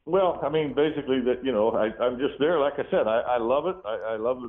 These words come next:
Tiger organization. I signed there as a kid and ended up getting the,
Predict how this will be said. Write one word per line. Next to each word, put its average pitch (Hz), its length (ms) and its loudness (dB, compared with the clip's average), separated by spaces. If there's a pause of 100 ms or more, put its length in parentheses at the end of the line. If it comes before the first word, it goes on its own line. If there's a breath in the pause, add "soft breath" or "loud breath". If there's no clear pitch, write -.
Tiger 123 260 -2
organization. 120 560 -8
I 131 100 -4 (100)
signed 120 240 -4
there 120 100 -4
as 104 80 -8
a - 180 -20
kid 127 300 2
and 98 140 -10 (500 soft breath)
ended 117 220 0
up 113 240 2
getting 110 240 -2
the, 101 200 -4